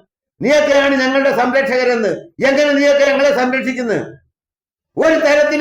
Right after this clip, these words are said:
കേരളത്തിൽ ജീവിക്കാൻ പറ്റാത്ത സാഹചര്യം ഒരുക്കുന്നത് നീയൊക്കെ തന്നെയാണ്. എന്നിട്ടും ഒരുടുപ്പില്ലാതെ ഞങ്ങളുടെ മുമ്പിൽ കൈ നീട്ടുന്നു. കൈ നീട്ടുമ്പോൾ നിങ്ങളോടൊപ്പം നിന്ന് ഫോട്ടോ എടുക്കണമെന്ന് ആഗ്രഹിക്കുന്ന കുറച്ച് പ്രാഞ്ചികളൊക്കെ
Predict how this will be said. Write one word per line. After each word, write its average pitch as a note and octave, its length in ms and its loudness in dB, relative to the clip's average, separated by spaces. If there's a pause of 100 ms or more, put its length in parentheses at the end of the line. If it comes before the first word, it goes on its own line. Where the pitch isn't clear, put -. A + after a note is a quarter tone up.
(120)
കേരളത്തിൽ D4 440 2
ജീവിക്കാൻ C#4+ 380 0
പറ്റാത്ത C4+ 300 2 (140)
സാഹചര്യം C4+ 460 2
ഒരുക്കുന്നത് B3+ 420 0 (280)
നീയൊക്കെ A3 340 0 (100)
തന്നെയാണ്. A3 480 -2 (1400)
എന്നിട്ടും D4 380 2 (440)
ഒരുടുപ്പില്ലാതെ D4+ 840 2
ഞങ്ങളുടെ D4 380 0
മുമ്പിൽ C4+ 280 0
കൈ B3 200 0
നീട്ടുന്നു. G#3+ 380 -2 (380)
കൈ B3 100 2 (120)
നീട്ടുമ്പോൾ A3+ 500 0
നിങ്ങളോടൊപ്പം A#3+ 640 0
നിന്ന് A3+ 260 0
ഫോട്ടോ A#3+ 340 0
എടുക്കണമെന്ന് A3+ 520 -2
ആഗ്രഹിക്കുന്ന A3 480 0 (380)
കുറച്ച് C#4 380 2
പ്രാഞ്ചികളൊക്കെ C4+ 640 2